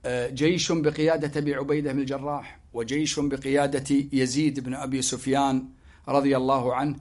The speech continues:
وجيش بقيادة شرحب-، شرحبيل بن حسنة، وجيش بقيادة عمرو بن العاص.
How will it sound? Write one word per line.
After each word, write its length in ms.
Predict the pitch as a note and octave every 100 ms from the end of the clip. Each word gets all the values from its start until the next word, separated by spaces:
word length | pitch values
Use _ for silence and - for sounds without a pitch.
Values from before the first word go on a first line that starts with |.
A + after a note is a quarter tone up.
| - - -
وجيش 440 | C3 C3 D#3 D3+
بقيادة 680 | C#3+ C3+ C#3 C#3 C#3+ C3+ C#3 -
شرحب-، 640 | - C3+ C3 - C3+ D3 -
شرحبيل 640 | - B2+ B2 C3 C#3 C3+
بن 160 | B2 A#2+
حسنة، 460 | - C#3 - C3+ - - -
وجيش 540 | C3 C3 C#3 C#3+ C#3
بقيادة 640 | C3+ C3 C3 C3 B2+ B2 A2+
عمرو 280 | B2 B2 B2
بن 100 | A#2+
العاص. 480 | A#2 A#2+ - -